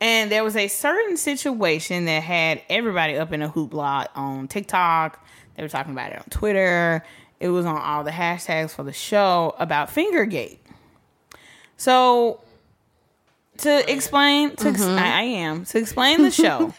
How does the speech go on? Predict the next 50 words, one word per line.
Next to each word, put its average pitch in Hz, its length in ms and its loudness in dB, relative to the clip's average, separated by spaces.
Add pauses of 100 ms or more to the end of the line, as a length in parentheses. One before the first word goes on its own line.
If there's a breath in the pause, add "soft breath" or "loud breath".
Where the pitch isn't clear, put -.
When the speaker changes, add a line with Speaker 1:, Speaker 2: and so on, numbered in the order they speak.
(200)
Speaker 2:
<laughs> - 280 -18
Speaker 1:
Ultimatum, 214 540 2
couples 262 380 0
who've 247 160 -2
been 220 160 0
in 214 100 0
long-term 196 440 0
relationships 175 540 -6
give 175 180 -6
their 190 140 0
partner 170 300 -4
an 165 60 -4
ultimatum, 160 520 -6
either 160 320 -6
we're 160 160 -8
gonna 170 160 -6
get 196 120 -6
married 160 520 -2
or 151 140 -2
we're 151 80 -6
gonna 147 160 -6
end - 280 -8
this. - 260 -16 (420 loud breath)
And 180 240 -2
for 175 120 0
one 214 280 2
month, 202 300 0 (160)
they 180 160 -4
get 180 280 -4
to 190 100 -8
be 175 220 -6
with 170 380 -6
different 208 300 -2
partners. 175 560 -8 (460 soft breath)
And 190 160 -2
then 190 220 0
for 185 120 -2
the 180 80 -4
second 240 320 -4
month, 170 300 -4
they 156 100 -4
come 170 220 -4
back 156 280 -4
and 180 80 -10
get 160 120 -10
back 156 180 -10
with 175 80 -12
their 196 160 -2
original 254 340 -2
partners. - 520 -12